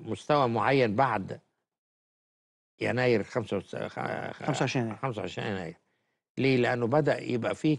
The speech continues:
Speaker 1: كده إحساس بالوصاية على المجتمع المصري. لأن خمسة وعشرين يناير ما هيش ثورة فلاحين،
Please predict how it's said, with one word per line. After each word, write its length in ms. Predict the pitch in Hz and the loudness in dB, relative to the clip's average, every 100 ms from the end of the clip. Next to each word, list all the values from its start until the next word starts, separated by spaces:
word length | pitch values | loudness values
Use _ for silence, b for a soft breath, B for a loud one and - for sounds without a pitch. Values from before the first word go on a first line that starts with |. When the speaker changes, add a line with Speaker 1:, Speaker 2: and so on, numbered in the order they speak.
| - | 0
Speaker 1:
كده 220 | 131 123 | -2 -2
إحساس 580 | - - 147 135 - - _ _ _ _ - | -4 -2 0 0 -2 -20 _ _ _ _ -8
بالوصاية 800 | - 123 120 110 151 143 110 90 - _ - | 0 4 4 4 4 6 6 2 -4 _ -6
على 180 | 110 110 | -2 0
المجتمع 460 | 101 - 120 98 | -2 -4 -4 -2
المصري. 400 | 98 98 90 - _ _ _ _ _ _ _ - | -4 -8 -10 -14 _ _ _ _ _ _ _ -4
لأن 280 | 120 127 123 | 0 0 0
خمسة 280 | 160 143 | 0 0
وعشرين 260 | 131 120 143 | 0 0 0
يناير 180 | 135 143 | 2 2
ما 120 | 135 | 0
هيش 140 | 113 - | 0 2
ثورة 200 | 139 117 | 2 2
فلاحين، 600 | 123 110 98 117 98 | 2 2 2 0 -4